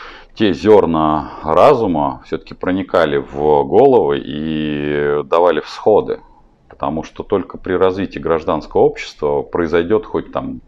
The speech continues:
пере-, переход либо в Канаду, ну, в какой-то просвещённый мир. Пока мы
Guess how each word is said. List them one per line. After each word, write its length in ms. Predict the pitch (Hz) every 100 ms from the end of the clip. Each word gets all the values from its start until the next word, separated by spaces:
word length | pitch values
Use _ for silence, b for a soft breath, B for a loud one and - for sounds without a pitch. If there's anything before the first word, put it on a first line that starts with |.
| _
пере-, 320 | 87 80 82
переход 540 | 78 92 85 - 76 104
либо 200 | 135 -
в 80 |
Канаду, 720 | - 78 78 92 98 80 82 - B B B
ну, 100 | 101
в 80 | 107
какой-то 360 | 104 - 101 -
просвещённый 720 | - - 110 - 104 78 69
мир. 180 | 67 - -
Пока 360 | 127 - 165
мы 560 | 127 110 101 85 76